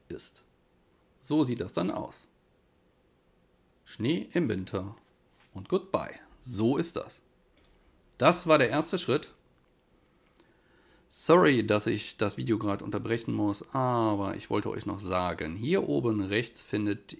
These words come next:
ihr natürlich auch alle anderen Shotcut-Tutorial und Videos, die ich über Shotcut gemacht habe.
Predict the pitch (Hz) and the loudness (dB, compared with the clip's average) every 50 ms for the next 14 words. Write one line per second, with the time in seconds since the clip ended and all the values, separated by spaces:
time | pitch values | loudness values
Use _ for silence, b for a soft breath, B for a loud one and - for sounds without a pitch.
0 | - - 107 98 101 98 95 - B B B B B B B B B - 110 101 | -10 -6 -4 0 0 0 0 -2 B B B B B B B B B -2 -2 -2
1 | 95 - - - 107 101 95 90 - - - 92 - - - - 123 151 156 - | -2 -2 -4 -2 -2 0 0 -2 -2 -4 -4 -4 -6 -4 -2 0 2 2 2 2
2 | - - - 98 98 95 87 98 98 98 - - - 127 123 - - - 120 117 | 0 -2 -2 -2 0 -2 -2 -2 -2 -4 -4 -4 -2 -2 -2 -2 -2 -4 -2 -2
3 | 117 - - - - - 110 104 - - - 120 117 110 104 101 98 98 98 95 | -4 -6 -8 -8 -4 -2 -2 -2 -4 -2 -2 0 2 4 4 2 2 2 0 -2
4 | - 87 92 90 104 101 104 107 107 95 92 92 - - B B B B B B | -2 -2 -4 -4 -4 -4 -2 -2 0 0 -2 -2 -4 -8 B B B B B B
5 | _ - 104 104 107 - - 101 - - - - - - - 104 98 92 90 - | _ -4 -2 0 0 0 0 -2 -4 -8 -10 -12 -8 -6 -4 -2 0 -2 -2 -4
6 | - - - - - - - 101 - - - - 107 131 127 113 - - - 101 | -4 -6 -6 -8 -8 -6 -6 -6 -6 -4 -4 -2 0 0 0 -2 -2 -4 -4 -4
7 | - 71 67 65 - | -2 -4 -6 -8 -12